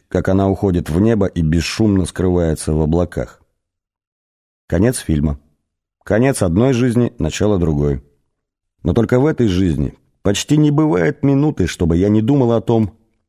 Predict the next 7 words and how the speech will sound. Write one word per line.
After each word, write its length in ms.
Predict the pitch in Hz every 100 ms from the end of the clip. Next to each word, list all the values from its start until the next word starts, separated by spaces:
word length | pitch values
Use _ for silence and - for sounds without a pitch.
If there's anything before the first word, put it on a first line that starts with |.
| _ _
что 260 | - - 185
сталось 400 | - - 127 110
бы 140 | 101
с 160 | 107 -
той, 440 | - 98 69 57 _ _ _
другой 460 | 82 123 139 135 92
мной. 380 | 80 92 69